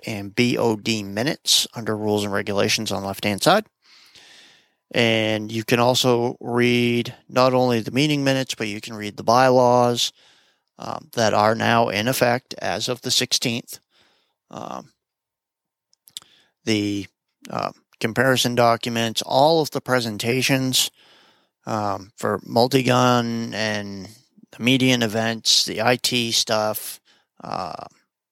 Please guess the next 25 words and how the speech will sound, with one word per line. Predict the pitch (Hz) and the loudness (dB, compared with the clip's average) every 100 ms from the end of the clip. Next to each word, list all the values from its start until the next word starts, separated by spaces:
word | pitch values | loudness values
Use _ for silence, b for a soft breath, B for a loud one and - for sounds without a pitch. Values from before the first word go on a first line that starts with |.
| _ _ _ - - _ _ _ _ _ _ _ _ _ _ | _ _ _ -20 -20 _ _ _ _ _ _ _ _ _ _
range | - 127 131 | 0 2 2
master | 120 123 - 123 | 0 0 -2 -6
instructor | 117 - 120 - 117 | -6 0 0 0 -4
policy, | - 110 110 107 - 110 110 110 110 107 - _ _ _ | 2 4 4 4 2 2 2 0 -2 -6 -10 _ _ _
all | 131 151 165 156 147 127 | 4 6 8 6 6 2
kinds | 110 107 95 | 0 0 -2
of | 98 | -2
stuff. | - 98 82 - _ _ _ _ - | 0 0 -2 -6 _ _ _ _ -10
Um, | 55 55 - _ - | -8 -8 -10 _ -6
you | |
can | - 110 | -2 0
actually | 110 110 98 | 0 -2 2
see | - 135 131 | 4 4 4
the | 123 110 104 101 B B B - | 2 -2 -2 -6 B B B -2
U | 117 117 | 2 4
S | - | 2
P | 123 | 2
S | 107 - | 2 2
A | 110 | 2
certificate | 110 101 - 113 117 110 | 2 -2 -2 -2 0 0
of | 104 - - | 0 -2 -12
incorporation | 117 104 - 110 101 87 120 127 156 170 - B B B B B B _ | -12 -6 -2 0 0 0 2 2 0 -2 -10 B B B B B B _
that, | 107 104 98 _ - | 0 2 0 _ -2
uh, | 104 95 95 - - | 2 2 0 -8 -4
was | 107 101 - - | -2 0 0 -2